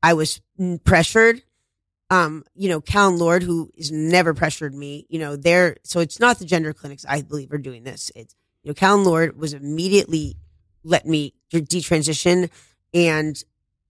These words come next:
even though I'm still diagnosed with gender dysphoria, you can be diagnosed with gender dysphoria and transitioning might not be right for you, you know, and not everyone who's diagnosed with g-,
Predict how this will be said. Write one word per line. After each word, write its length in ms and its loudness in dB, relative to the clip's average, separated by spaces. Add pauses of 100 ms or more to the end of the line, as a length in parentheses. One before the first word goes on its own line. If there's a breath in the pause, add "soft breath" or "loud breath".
even 240 4
though 100 6
I'm 140 4
still 260 4
diagnosed 540 2
with 240 -2
gender 240 -4
dysphoria, 480 0 (540)
you 120 -8
can 240 2
be 80 4
diagnosed 400 4
with 100 -2
gender 220 2
dysphoria 560 2
and 100 -6
transitioning 600 -2
might 180 -8
not 160 -4
be 100 -14
right 180 -4
for 140 -20
you, 140 -20 (840)
you 100 2
know, 320 0
and 480 -2
not 220 4
everyone 280 6
who's 160 2
diagnosed 360 2
with 100 -14 (160)
g-, 160 -10